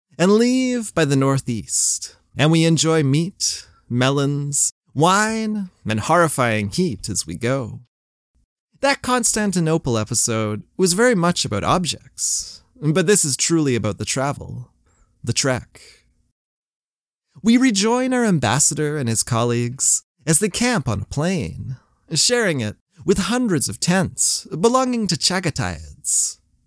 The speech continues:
a word, the text tells us, for those in Timur's host of noble lineage. And it was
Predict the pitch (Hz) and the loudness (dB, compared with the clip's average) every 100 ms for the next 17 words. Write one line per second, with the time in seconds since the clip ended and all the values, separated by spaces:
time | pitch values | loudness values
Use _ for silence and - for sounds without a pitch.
0 | _ 143 151 175 165 92 120 151 - 139 | _ 0 2 4 2 0 -2 -8 -4 -2
1 | 147 123 - 120 113 104 120 143 - - | 0 0 -2 -2 -4 -4 -6 -4 -4 -4
2 | - _ _ _ - 196 208 220 233 226 | -8 _ _ _ 0 4 6 6 4 2
3 | 214 156 143 156 156 160 156 170 160 95 | 0 0 2 4 4 4 2 2 0 -2
4 | 113 147 - - - 117 117 139 117 107 | -2 0 0 -4 -6 -2 2 2 2 -2
5 | 113 151 147 - - - - - - _ | 0 0 -2 -6 -12 -10 -8 -10 -14 _
6 | - - _ _ _ _ 185 240 240 220 | -18 -18 _ _ _ _ 0 2 4 6
7 | 214 220 202 196 - | 4 4 0 0 0